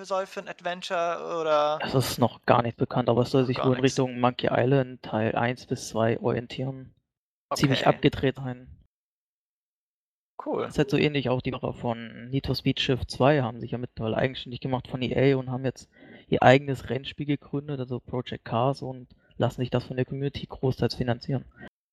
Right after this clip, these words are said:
Speaker 2: Und das geht anscheinend bei guten Spielen auch ganz gut auf.
Speaker 1: Na ja, also
Speaker 2: Könnte eine
Speaker 1: wenn die
Speaker 2: neue Form der
Speaker 1: Community groß genug
Speaker 2: Indie-Finanzierung
Speaker 1: ist.
Speaker 2: sein.
Speaker 1: Na ja, wenn die Community gu-, äh, groß genug ist.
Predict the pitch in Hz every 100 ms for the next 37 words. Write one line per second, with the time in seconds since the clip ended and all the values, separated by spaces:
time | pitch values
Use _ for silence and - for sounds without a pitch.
0 | _ _ _ 147 139 - - - - 147
1 | - 139 - 143 131 - - 147 - 147
2 | 143 139 139 143 - - - - - -
3 | _ _ _ _ _ _ _ _ _ _
4 | - 127 147 196 - _ - 135 139 135
5 | 135 135 135 147 143 143 151 151 143 143
6 | - 170 147 160 139 135 127 135 123 123
7 | 127 - _ _ _ _ _ _ - 151
8 | 156 165 _ _ _ _ 147 151 - 151
9 | 151 156 151 151 - - - 151 139 135
10 | 135 - 147 - 139 143 170 170 -